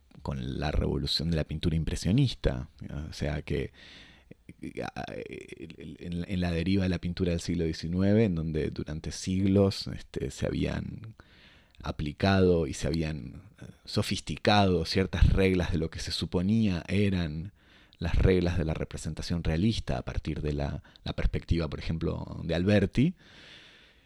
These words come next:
Y de ahí en adelante, e-, esa especie de, de, de convención de la representación realista se fue sofisticando y se fue complejizando, y después llegan los realis-, los, los impresionistas, y de ahí en adelante es como, no,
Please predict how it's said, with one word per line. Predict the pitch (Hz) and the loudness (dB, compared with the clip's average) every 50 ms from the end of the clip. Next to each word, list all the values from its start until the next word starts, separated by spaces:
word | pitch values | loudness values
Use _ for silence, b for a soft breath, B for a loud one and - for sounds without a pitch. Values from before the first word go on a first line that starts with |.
| b b _ _ _ _ _ _ _ _ _ - _ _ | b b _ _ _ _ _ _ _ _ _ -20 _ _
Y | - 110 98 90 | -4 0 0 2
de | 82 87 | 2 4
ahí | 87 95 104 | 4 4 4
en | 107 107 110 | 6 6 6
adelante, | 104 101 101 101 104 107 110 107 107 104 - - 113 113 113 110 101 87 69 65 65 50 - - - - | 6 6 6 6 6 6 6 6 4 4 6 6 8 10 10 10 8 6 4 0 -4 -8 -10 -12 -12 -10
e-, | - - 95 - | -8 -8 -8 -6
esa | - - - | -6 -6 -4
especie | 98 - - 101 - 107 95 | -4 -2 -2 0 2 2 0
de, | 90 85 80 73 | 2 0 -2 -4
de, | 69 80 78 64 | -4 -8 -8 -8
de | 82 82 | -8 -6
convención | - - 87 87 82 80 85 90 - - 110 107 101 | -2 -2 0 0 0 0 -2 -2 -2 0 0 0 0
de | 92 | 0
la | 85 80 | -2 -2
representación | 85 85 - 82 87 87 87 87 - 92 | -4 -6 -6 -8 -8 -8 -6 -4 -4 -2
realista | 90 90 90 101 104 - - | 0 0 0 0 0 0 -2
se | - - 87 69 | -2 -2 -4 -6
fue | - - - 85 | -6 -6 -8 -8
sofisticando | - - 80 - 87 - - 82 78 - 107 98 98 98 95 92 92 87 85 87 82 80 78 | -6 -8 -10 -10 -12 -12 -10 -8 -4 -2 -2 0 0 0 0 0 0 0 0 0 0 -2 -2
y | 76 67 73 | -4 -6 -8
se | - - | -12 -14
fue | - - - 65 65 - - - - - - - - - - - - - - - - | -14 -10 -8 -8 -8 -8 -8 -10 -12 -16 -18 -20 -20 -20 -18 -18 -18 -18 -18 -16 -8
complejizando, | - - 160 - 87 - - - - - 107 101 101 101 107 113 123 131 | -6 -6 -4 -2 -4 -4 -4 -6 -4 -2 0 0 2 2 2 2 2 2
y | 107 87 | 0 0
después | 98 - - 95 92 - | -2 0 0 0 0 0
llegan | - 95 95 | -2 -2 -2
los | 92 90 | -2 -2
realis-, | 90 82 82 90 101 - - | -2 -2 -2 -4 -4 -6 -4
los, | - 95 85 80 80 82 - - - | -4 -2 -2 -2 -4 -6 -8 -10 -10
los | - - - - 80 - - - | -10 -10 -8 -10 -10 -10 -10 -10
impresionistas, | 82 82 - 82 87 - 82 87 107 120 - - - - - | -10 -8 -6 -6 -6 -4 -2 -2 -2 -2 -2 -2 -4 -4 -4
y | 76 | -6
de | 73 71 | -6 -4
ahí | 78 85 | -4 -4
en | 85 | -4
adelante | 82 78 80 95 123 - 98 | -4 -4 -4 -4 -2 -4 -4
es | - | -4
como, | - - - 76 87 | -6 -8 -6 -4 0
no, | 113 117 92 80 | 0 0 0 -2